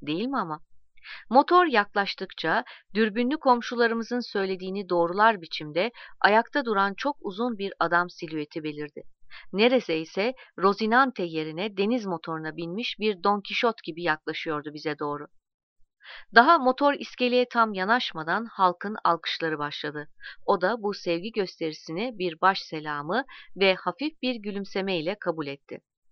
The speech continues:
Sonra çevik bir hareketle iskeleye atladı, herkesle el sıkıştı. Komşularımız zevkten bayılacak gibiydi. Adamın herkese tepeden bakmasını sağlayan iki metreye yaklaştığını tahmin ettiğim boyu,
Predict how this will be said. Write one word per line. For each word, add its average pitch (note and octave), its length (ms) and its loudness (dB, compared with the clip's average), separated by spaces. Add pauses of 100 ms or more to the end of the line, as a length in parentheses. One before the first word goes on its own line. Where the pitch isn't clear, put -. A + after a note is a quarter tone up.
(220)
Sonra E4 400 8
çevik B3 380 -2
bir A#3+ 120 2
hareketle F#3 640 -4
iskeleye D#3+ 540 -4 (120)
atladı, D#3+ 520 -2 (240)
herkesle G3+ 720 0
el F3+ 140 -2
sıkıştı. - 640 -12 (400)
Komşularımız D4 720 2
zevkten G#3+ 560 2
bayılacak F3+ 520 0
gibiydi. D3+ 460 -10 (420)
Adamın F3+ 380 4
herkese F3 580 -2
tepeden E3+ 480 0
bakmasını D3+ 500 -8
sağlayan D#3 560 0 (300)
iki D#4+ 240 -2
metreye A#3 400 0
yaklaştığını F#3+ 720 -2
tahmin F#3 360 0
ettiğim D3+ 440 -8
boyu, E3 300 -2